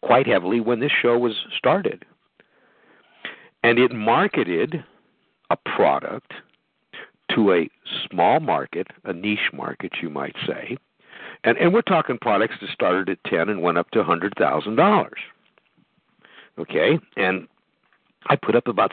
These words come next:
seven hundred and fifty of these buildings in my geographical area, which has no people living in it. Now,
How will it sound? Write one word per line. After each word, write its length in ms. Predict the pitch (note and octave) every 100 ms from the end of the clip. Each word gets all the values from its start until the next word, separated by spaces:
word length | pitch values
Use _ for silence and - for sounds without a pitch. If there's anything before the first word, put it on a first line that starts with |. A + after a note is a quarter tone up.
| -
seven 220 | A#2 A2+
hundred 300 | G#2 A2+ C3
and 80 | C3+
fifty 320 | - A3 - G#2
of 100 | F2+
these 180 | G2
buildings 520 | E2 F#2+ E2+ D#2+ B2+ A#2
in 120 | G#2+
my 200 | G2+ G#2
geographical 840 | F2+ G2+ F#2+ E2+ D#2+ E2 F2+ F2
area, 400 | F#2 F3+ B2+ E2 - - - -
which 140 | G2+
has 200 | B2+ A2+ F#2
no 140 | A#2
people 420 | - G#3 - E2+
living 300 | D2+ C2 C#2+
in 120 | C#2
it. 140 | - - _ - - - - - - - - - _ _ -
Now, 360 | C#3+ C3 -